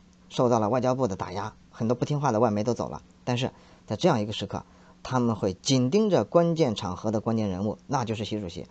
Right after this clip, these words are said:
一旦有个风吹草动，外媒早就报道了，但外媒报了吗？没报，这就说明是假的。所以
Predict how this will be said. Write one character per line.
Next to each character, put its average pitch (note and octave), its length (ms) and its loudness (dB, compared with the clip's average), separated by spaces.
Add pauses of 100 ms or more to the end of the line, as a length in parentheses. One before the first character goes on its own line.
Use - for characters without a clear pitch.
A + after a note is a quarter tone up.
(320)
一 F3 160 4
旦 G#3+ 140 6
有 G2 100 2
个 G2+ 80 -2
风 F#3+ 140 0
吹 G#3+ 100 4
草 F#2 160 -4
动， A2+ 220 2
外 F#3 140 4
媒 A#2 160 0
早 - 220 0
就 F#3 140 2
报 A#3 160 2
道 G2 100 0
了， C#2+ 160 -6 (300)
但 A#2 100 -2
外 C#3 100 6
媒 B2+ 120 4
报 E3 180 4
了 C3 80 4
吗？ A#2 220 0
没 E2+ 180 -4
报， - 260 -2 (160)
这 B2+ 100 -2
就 G#2+ 100 0
说 A2 100 -2
明 G#2+ 160 -2
是 B2+ 80 -6
假 - 220 -4
的。 - 140 -12 (420)
所 G3+ 180 12
以 C#3 300 8